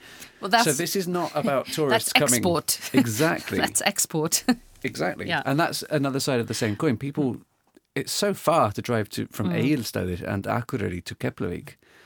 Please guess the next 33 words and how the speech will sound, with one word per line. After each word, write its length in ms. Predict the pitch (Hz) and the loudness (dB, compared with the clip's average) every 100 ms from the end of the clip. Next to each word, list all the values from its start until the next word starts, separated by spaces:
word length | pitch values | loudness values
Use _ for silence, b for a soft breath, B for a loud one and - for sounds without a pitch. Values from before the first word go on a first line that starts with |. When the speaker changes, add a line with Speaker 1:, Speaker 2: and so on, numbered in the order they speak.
| B B B B B B B B B B | B B B B B B B B B B
Speaker 1:
Well, 120 | 277 | -2
of, 140 | 254 - | -2 -4
of 200 | 262 - | -6 -4
course, 440 | - 381 339 - - _ - | 0 2 4 0 -8 _ -4
if 260 | 262 - | -4 -2
you 60 | 302 | -4
think 260 | - 339 320 | -2 -2 0
about 260 | 277 269 | 2 2
it 60 | - | 0
from 160 | - | -2
the 100 | 254 | 0
perspective 720 | 240 247 - - 240 - 180 175 | 0 -4 -4 -2 -2 0 -2 2
that 280 | 202 208 | 0 0
you 80 | 226 - | -6 -2
want 240 | 233 269 | 0 0
to 100 | - | 0
make 540 | 240 220 196 190 - - _ - | -2 0 -2 -4 -8 -20 _ -12
some 300 | - 233 220 | -2 0 -2
place, 640 | - 202 165 165 - - - - | -2 -2 0 -4 -4 -8 -8 -4
um, 360 | 185 180 175 - | -2 0 -4 -6
habitable, 540 | - 202 175 - - - | -4 -4 -4 -12 -14 -14
you 120 | 196 180 | -10 -4
want 160 | 208 233 | -4 -4
to 80 | 208 | -2
make 260 | 190 185 | -2 -2
it 200 | 196 185 - | -4 -4 -10
a 60 | |
good 200 | 190 208 | -6 -6
place 300 | - 190 170 - | -2 -4 -2 -4
to 80 | |
live 220 | 156 151 - | -6 -6 -8
in, 120 | - - _ b b b b b b b - | -12 -16 _ b b b b b b b -2
um, 360 | 190 185 175 | 0 2 -2